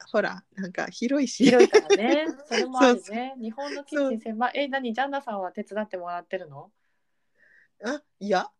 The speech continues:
Speaker 2: <laughs> やっぱり。
Speaker 1: き-、ね、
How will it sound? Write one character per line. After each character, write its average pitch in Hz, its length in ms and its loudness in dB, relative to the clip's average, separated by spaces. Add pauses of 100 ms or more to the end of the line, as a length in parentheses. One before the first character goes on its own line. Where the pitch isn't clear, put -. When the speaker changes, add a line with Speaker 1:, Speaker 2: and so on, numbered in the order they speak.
(180)
Speaker 2:
<laughs> - 0 - (1700)
や 453 80 -10
っ 427 40 -10 (100)
ぱ 220 80 -10
り。 202 40 -12
Speaker 1:
き-、 220 340 -6 (440)
ね、 247 240 -2